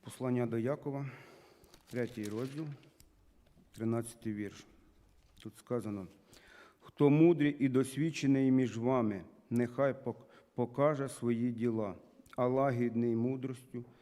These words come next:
доброго способу життя». Дуже чудово. Що тут Яків говорить? Яків тут каже про два види мудрості, які виходять із різних істочників. Да? Вони протилежні одна одній.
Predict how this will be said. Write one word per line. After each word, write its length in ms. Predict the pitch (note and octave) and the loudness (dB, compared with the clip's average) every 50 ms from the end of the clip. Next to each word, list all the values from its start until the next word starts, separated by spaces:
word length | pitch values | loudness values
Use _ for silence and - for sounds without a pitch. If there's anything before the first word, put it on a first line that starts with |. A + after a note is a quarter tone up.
| - _ _ - | -20 _ _ -10
доброго 520 | G2+ A2+ B2+ C#3 B2 B2 B2 A2+ A#2 A#2+ | -4 -2 -2 -2 -2 -2 -4 -2 -4 -6
способу 680 | A#2 A#2+ - - C3 C#3 C3 - - A#2 A2 A2+ A2 A2 A2+ - - - | -8 -8 -8 -4 -4 -4 -4 -4 -6 -4 -2 -2 -2 -4 -6 -10 -16 -16
життя». 440 | A2+ G2+ G2+ G2+ - - G#2+ G2 F#2 F2+ G2 _ _ _ _ _ _ _ _ _ _ - | -12 -12 -12 -12 -12 -12 -12 -12 -12 -14 -18 _ _ _ _ _ _ _ _ _ _ -18
Дуже 300 | - G#2 G2 F#2+ F#2+ F#2 F#2 _ _ _ _ | -16 -16 -14 -14 -16 -18 -20 _ _ _ _
чудово. 380 | _ - G#2+ G#2 G2+ G2+ F#2+ - - - _ _ _ _ _ _ - - - - _ | _ -18 -14 -12 -12 -12 -12 -14 -18 -20 _ _ _ _ _ _ -20 -20 -20 -20 _
Що 180 | - - - D3 | -10 -4 -4 -2
тут 160 | C#3+ C#3 B2+ | -2 0 2
Яків 300 | B2 C3+ B2+ C3 B2+ A#2 | 4 2 2 2 -2 -6
говорить? 480 | F#2+ G#2 A2 G#2+ G#2+ G#2+ G#2 G2 F2+ F2 - - _ _ _ _ _ _ _ _ _ - - - - - - - _ - | -6 -4 -4 -4 -4 -4 -6 -6 -10 -12 -14 -20 _ _ _ _ _ _ _ _ _ -20 -20 -20 -20 -20 -20 -16 _ -2
Яків 320 | C3 D3 D#3 D3+ D3 C3+ | -2 0 0 0 -2 -2
тут 180 | - - C3 - | -2 -4 -6 -4
каже 280 | - D3 C#3+ C3+ C#3 | -2 -2 -2 -2 -2
про 280 | C3 C#3 C3 C3 B2+ B2+ | -4 -4 -2 -2 -2 -2
два 260 | A#2 A2+ C3 C#3+ D3 | 0 2 2 2 4
види 300 | C#3 C3+ C#3+ C#3 C3 C3+ | 4 2 0 2 2 2
мудрості, 640 | C3+ C#3 D3 C#3+ B2 A2+ G2+ G#2 - - - F#2+ G#2+ - _ _ _ - | 2 2 2 2 0 -2 -6 -8 -10 -14 -18 -18 -18 -20 _ _ _ -12
які 300 | - A#2 A2+ A2+ - C#3 | -12 -10 -8 -6 -6 -4
виходять 540 | C3 C3+ - - D3 D3+ C#3+ C3+ A2+ - - | -4 -4 -6 -6 -6 -4 -4 -4 -6 -6 -8
із 180 | - A#2 G2 A#2 | -10 -8 -8 -6
різних 500 | B2 C3 B2 A#2+ A#2+ A#2+ A#2+ - - - | -6 -6 -6 -4 -6 -6 -8 -10 -14 -14
істочників. 760 | A#2 - - - C3 B2 A#2 - G2+ F#2+ - - - F2+ - - _ _ _ _ _ _ _ _ | -14 -12 -10 -6 -6 -6 -6 -8 -10 -14 -14 -14 -18 -18 -18 -20 _ _ _ _ _ _ _ _
Да? 240 | - - A#2+ C3 C#3 | -16 -10 -8 -8 -6
Вони 420 | C3 A#2+ B2 C3 C#3+ D3+ D#3 D3+ - - - - - | -4 0 2 4 4 4 2 0 -4 -12 -18 -18 -12
протилежні 640 | - B2 C3 - - C#3+ D3 D3+ D3 B2+ G#2 A#2 A#2+ | -8 -8 -6 -2 0 2 2 4 2 2 2 -2 -2
одна 260 | B2 A2+ G#2 A#2+ A#2 | -2 -2 -2 -2 -2
одній. 420 | B2 A#2 A2 G#2+ F#2+ G2 F#2+ F2+ | 0 -2 -2 -4 -4 -6 -8 -10